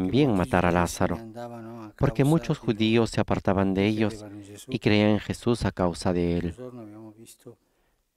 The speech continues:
Speaker 1: El otro
Speaker 2: i
Speaker 1: día
Speaker 2: passi della tentazione,
Speaker 1: hemos visto los pasos de la tentación,
Speaker 2: seduzione iniziale,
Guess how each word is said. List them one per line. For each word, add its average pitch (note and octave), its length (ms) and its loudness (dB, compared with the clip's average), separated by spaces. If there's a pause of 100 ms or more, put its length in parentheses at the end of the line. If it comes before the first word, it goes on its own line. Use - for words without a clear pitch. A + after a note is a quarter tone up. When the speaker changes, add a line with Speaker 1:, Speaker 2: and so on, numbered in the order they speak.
(200)
Speaker 1:
El G#2 160 0
otro G2 200 -2
Speaker 2:
i F#2+ 40 -2
Speaker 1:
día G#2+ 260 0
Speaker 2:
passi F#2+ 260 -8
della G#2 240 -20
tentazione, A2 760 -16
Speaker 1:
hemos G2+ 280 2
visto G#2+ 380 -2
los F#2+ 140 -2
pasos G2+ 320 -2
de G2+ 80 0
la F#2+ 80 0
tentación, F#2+ 720 -2
Speaker 2:
seduzione A#2+ 440 -16
iniziale, G#2+ 840 -18